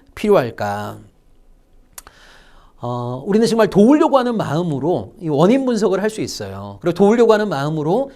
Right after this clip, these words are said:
해결책을 제시할 수는 있는데, 우리가 원인을 분석하거나 해결책을 제시할 때 우리가 가지고 있는 잣대가 있거든요. 근데 여러분, 이 잣대라고 하는 것이 모든 것에 정답이 될 수는 없어요.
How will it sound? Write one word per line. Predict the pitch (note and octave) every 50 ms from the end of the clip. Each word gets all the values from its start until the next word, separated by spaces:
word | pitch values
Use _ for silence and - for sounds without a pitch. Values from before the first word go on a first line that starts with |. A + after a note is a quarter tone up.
| _ _ -
해결책을 | - C4 C4 A3+ C4+ C4 B3+ B3+ - A#3 G#3+ A3 G#3
제시할 | G#3+ - D3 D#3+ D#3+ - G#3 G3+ G3
수는 | G3 - E3+ B2+
있는데, | A#2+ C3 C#3+ C#3 B2 A2+ G#2 G#2 G#2 A2 A#2+ A#2+ A2+ G#2 - _ _ _ - - - - - - - - - -
우리가 | F#3+ G#3+ A3+ G#3+
원인을 | E3 D#3+ F#3 G#3+ C#4+ D4+ D4+
분석하거나 | G#3 A3+ A3+ - B3 A#3+ A#3 G#3+ - F#3+ F#3 F3+ F#3+ G3 G3+
해결책을 | G3+ G3+ C4+ D4+ C4+ D#4+ D4+ - - A#3+ A#3+
제시할 | A#3+ - D#3+ E3 E3 G#3+ G3 E3+ C#3 C3 C3+
때 | - D#3+ E3+ A#2+ A2+ -
우리가 | E3 E3 A3 B3 C4 -
가지고 | - B2+ C#3 C#3+ G3+ A#3+ A#3+
있는 | A3 F#3+ E3 D3+ C#3+ D#3 F3 D#3+ A#2 F#2 -
잣대가 | - - - - - - - D4 E4 C#4+
있거든요. | D3 A#2 - C#3+ A#2 A2+ G2+ F#2 F#2 G2 G2+ G2 F2+ E2+ _ _ _ _ _ _ _ _ _ _ _ -
근데 | C4 D4+
여러분, | C#4+ C#4 C4+
이 | C4
잣대라고 | C4 - D3+ - - C4 C4+ B3 A3+ A#3+
하는 | A3 G#3+ G#3
것이 | F3+ E3 D3+ - D#3 C#3+ D3 D#3+ D3+ A#2 G2+ -
모든 | C3+ D3+ F#3 G#3+ C#4+ E4 F#4 F#4+ G4+ F#4 E4+ C4
것에 | G3+ D3+ C#3 - - G#3 F3 B2 G#2+ G#2 -
정답이 | - - E3 E3+ F3 G3+ C4 B3+ A#3 B3
될 | G#3+ A3 F#3+
수는 | - - F#3+ A2+
없어요. | - - - A2 F#2+ F#2 F2+ F#2 F#2+ -